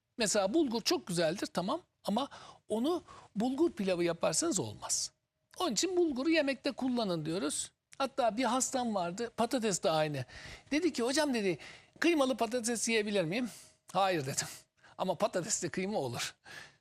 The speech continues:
"Aa," dedi, "ne farkı var ki?" dedi. Bak, kıymalı patatesin içine kıyma az, patates çok. Ama patatesli kıymanın içinde kıyma çok, patates az. Yani o zaman dedim, e, vücuda kolayı az ver,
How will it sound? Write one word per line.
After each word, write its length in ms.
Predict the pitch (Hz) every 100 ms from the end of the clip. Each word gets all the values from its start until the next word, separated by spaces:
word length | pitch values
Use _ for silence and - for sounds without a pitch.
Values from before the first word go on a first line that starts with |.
| _ _
"Aa," 180 | 196 208
dedi, 200 | 175 180
"ne 100 | 254
farkı 360 | - 139 131 160
var 180 | 165 -
ki?" 120 | -
dedi. 180 | - - - -
Bak, 200 | - -
kıymalı 440 | 285 311 311 269
patatesin 520 | 165 151 135 139 175
içine 320 | 170 359 381 - - - _ -
kıyma 360 | - 262 302 220
az, 240 | 285 -
patates 480 | - 170 147 120 -
çok. 360 | - - - - _ _ _ _ -
Ama 240 | 170 170 139 - - -
patatesli 480 | 185 392 381 - 175
kıymanın 380 | 190 175 165 156
içinde 440 | - 175 277 330 - - _ _
kıyma 340 | - 269 294
çok, 280 | 185 269 -
patates 440 | 165 170 160 143 107
az. 240 | 98 - _ -
Yani 200 | 214 220
o 140 | 269
zaman 380 | 320 320 240 190
dedim, 260 | 220 202 - - - -
e, 80 | 196 196 220
vücuda 380 | 330 359 269
kolayı 560 | 170 - 233 277 285 269 - _ _ -
az 320 | 233 294 220
ver, 180 | 226 302